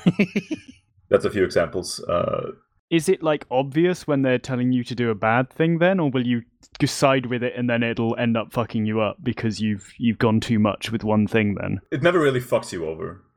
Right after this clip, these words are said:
Speaker 1: You kinda have to just listen to your instincts and, and judge for yourself. Like, the really interesting thing about this game is how it takes aspects of,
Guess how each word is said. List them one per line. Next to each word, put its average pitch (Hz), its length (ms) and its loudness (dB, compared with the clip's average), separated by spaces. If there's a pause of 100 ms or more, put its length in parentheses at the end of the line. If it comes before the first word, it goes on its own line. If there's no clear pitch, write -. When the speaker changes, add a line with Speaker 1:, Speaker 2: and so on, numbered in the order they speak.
Speaker 1:
You 180 200 -10
kinda 240 240 -4
have 226 120 -4
to 196 80 -14
just 180 220 -10
listen 135 360 -6
to 147 120 -8
your 139 220 0
instincts 120 520 -4
and, 101 220 -2 (100)
and 104 240 0 (220)
judge 107 380 0
for 117 100 -4
yourself. 98 760 -2 (120)
Like, 117 360 -2 (640)
the 160 120 6
really 202 420 2
interesting 156 680 -4
thing 127 280 -6
about 110 360 -6
this 107 200 -4
game 135 320 0
is 107 140 -2
how 131 240 0
it - 180 -4
takes - 540 -4
aspects - 800 -2 (120)
of, 104 540 0